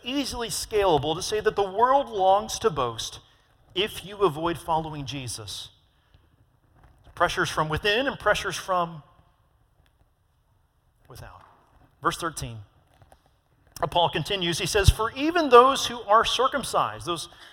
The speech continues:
individuals, that group, he says, "they do not themselves keep the law." They can't even keep it. "But they desire to have you circumcised, that they may boast in your flesh." You see, Christianity is like a fire pole,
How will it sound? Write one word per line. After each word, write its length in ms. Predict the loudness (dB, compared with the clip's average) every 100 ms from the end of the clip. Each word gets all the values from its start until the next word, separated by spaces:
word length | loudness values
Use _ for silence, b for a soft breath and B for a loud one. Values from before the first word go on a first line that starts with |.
| B
individuals, 560 | -6 2 2 2 -4 -2
that 160 | -4 0
group, 320 | 0 0 -6 -20 _ _ _ -20 -10
he 60 |
says, 300 | -4 -2 -2
"they 180 | -2 0
do 100 | 2
not 300 | 6 6 6
themselves 540 | 0 -4 2 4 4 0
keep 260 | -6 -6
the 80 | -2
law." 300 | 8 10 10
They 80 | 6
can't 260 | 0 0
even 220 | -2 -4 -4
keep 260 | -4 -4
it. 100 | -6 -8 _ _ _ _ _ _ _ _ _ -12
"But 160 | -4
they 220 | 0 0 -2
desire 540 | -6 0 2 6 6
to 80 | 6
have 300 | 2 0 -2
you 100 | -6
circumcised, 760 | -2 0 -2 -4 -2 -2 -2
that 120 | -4 -2
they 160 | -2
may 240 | -2 -4 -4
boast 640 | 0 2 2 0 -6 -8
in 220 | -10 -4
your 120 | -2
flesh." 420 | -2 0 0 0
You 60 | -4
see, 160 | -6 -2
Christianity 720 | -2 -2 -4 -4 -2 -2 0
is 100 | 0
like 140 | 0
a 60 | 0
fire 320 | 2 4 2
pole, 340 | 0 -8 -10